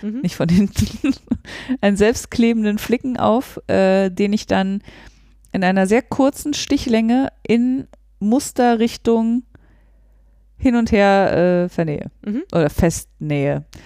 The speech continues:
Speaker 2: Und normalerweise schneide ich den Rest vom Flicken dann ab. In dem Fall war es aber so, dass ich erwartete, dass auf der anderen Seite auch noch ein Loch, äh, auftauchen würde und vielleicht auch noch weiter unten. Und deswegen habe ich diesmal so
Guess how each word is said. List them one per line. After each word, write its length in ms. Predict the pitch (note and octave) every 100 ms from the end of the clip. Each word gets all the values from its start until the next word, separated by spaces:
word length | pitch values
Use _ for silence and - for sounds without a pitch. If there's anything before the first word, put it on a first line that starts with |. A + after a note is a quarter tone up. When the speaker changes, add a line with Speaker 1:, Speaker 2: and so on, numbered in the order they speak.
| - -
Speaker 2:
Und 100 | F3+
normalerweise 440 | F#3 G3 G#3+ G#3+ G#3+
schneide 300 | - G3+ G3+
ich 80 |
den 160 | - F#3+
Rest 500 | F3+ G3 A#3 - -
vom 560 | - - F#3+ F#3+ F#3+ F#3+
Flicken 360 | - G#3 -
dann 160 | F3+ E3
ab. 220 | - - - _ _ _ - - - -
In 140 | G3+
dem 200 | G3+ D4
Fall 220 | - B3+
war 120 | G#3+ A3+
es 80 |
aber 160 | G#3+ A3+
so, 160 | A3 A#3
dass 180 | G#3+
ich 160 | G#3 -
erwartete, 800 | F#3+ F#3 G3 D4 C4+ - G3 A#3
dass 180 | G3+ -
auf 100 | -
der 120 | -
anderen 260 | A#3+ D4+
Seite 280 | G#3+ G#3 G#3
auch 140 | - C4
noch 140 | A#3+
ein 140 | -
Loch, 260 | F3 F3 - -
äh, 200 | E3 E3
auftauchen 640 | - F#3+ - F#3 G3 F3+
würde 300 | F3+ G3+ F4 - - - - - _
und 280 | - D4 G4
vielleicht 320 | - B3 C4+
auch 80 | -
noch 120 | A#3+
weiter 240 | A3+ A3 A3+
unten. 220 | B3+ -
Und 100 | G3+
deswegen 320 | G#3+ A3 A3
habe 80 | G#3+
ich 60 | G#3+
diesmal 320 | A3+ A3 G#3
so 160 | G3